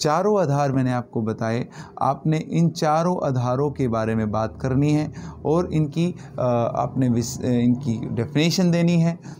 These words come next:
और इनके बारे में आपने विस्तार से लिखना है। वर्गीकरण, वर्गीकरण के उद्देश्य, वर्गीकरण की विशेषताएं, वर्गीकरण के आधार समझने के बाद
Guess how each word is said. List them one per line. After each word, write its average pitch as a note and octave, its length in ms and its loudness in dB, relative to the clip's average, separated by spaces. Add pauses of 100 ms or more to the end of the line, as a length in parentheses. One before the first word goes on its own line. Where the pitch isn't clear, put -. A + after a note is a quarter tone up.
(200)
और D#3 180 2
इनके D#3 320 0
बारे A2+ 360 -2
में A2 100 -2
आपने G#2+ 280 -4
विस्तार A#2 380 -2
से A2 160 -4
लिखना G2+ 280 -6
है। G2+ 200 -8 (580)
वर्गीकरण, C#3 800 0 (540)
वर्गीकरण C#3 680 2
के A2+ 100 0
उद्देश्य, A2 560 -2 (480)
वर्गीकरण D3+ 580 2
की A#2 160 0
विशेषताएं, A#2+ 580 0 (560)
वर्गीकरण D3+ 580 2
के A#2 120 0
आधार A2 440 -2
समझने A2 580 0
के G#2+ 140 -2
बाद G#2 340 -2